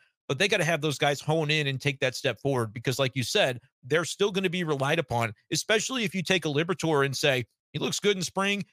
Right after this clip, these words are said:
He looked good last year, uh, in September out of the pen. He's our, our second lefty reliever behind JoJo, and that's the way we're gonna go with that to make the bullpen better." I think Libby's gonna be a reliever this year. Like, that would be my prediction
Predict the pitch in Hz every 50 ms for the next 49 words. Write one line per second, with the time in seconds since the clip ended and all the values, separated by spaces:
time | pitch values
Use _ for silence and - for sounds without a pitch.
0 | _ - 151 160 196 185 143 - 175 190 175 175 175 180 160 - - 180 175 180
1 | 175 170 156 151 147 147 156 135 - 151 - 165 175 170 170 151 160 156 135 123
2 | - 147 151 160 170 175 - _ _ _ - - 160 214 208 180 208 190 190 180
3 | 175 - - 165 165 151 - 180 180 175 - 180 120 147 156 165 - - 170 147
4 | 147 139 139 151 175 165 151 131 127 123 139 139 143 127 127 147 190 175 135 127
5 | 113 113 110 113 - 135 131 135 139 147 - - 151 143 143 139 135 131 135 131
6 | 117 135 139 127 120 - - 190 202 170 - _ _ _ _ _ - 151 147 147
7 | 139 - 143 170 233 262 - - 127 107 104 98 107 104 - - _ _ _ _
8 | - - 170 233 - 269 262 214 - 185 220 226 220 165 - - 147 180 196 202
9 | 180 214 220 220 214 208 208 214 165 156 131 123 113 - - 104 92 73 82 107
10 | 107 - 147 - 160 151 175 175 180 180 175 - 185 170 208 220 - - 151 131
11 | 135